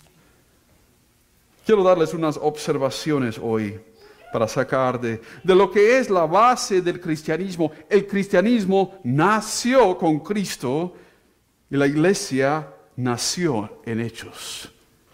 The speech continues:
en el fundamento de los apóstoles, en la tradición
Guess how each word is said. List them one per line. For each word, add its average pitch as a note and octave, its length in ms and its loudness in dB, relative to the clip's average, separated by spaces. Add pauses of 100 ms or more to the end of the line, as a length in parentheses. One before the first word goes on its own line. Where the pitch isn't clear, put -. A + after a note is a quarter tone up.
(800)
en A2+ 80 -2
el G2+ 80 -2
fundamento A2 720 -2
de G2 100 -4
los G2 180 -8
apóstoles, F#2+ 580 -8
en G2 100 -2
la F#2+ 140 -4
tradición G#2+ 720 -2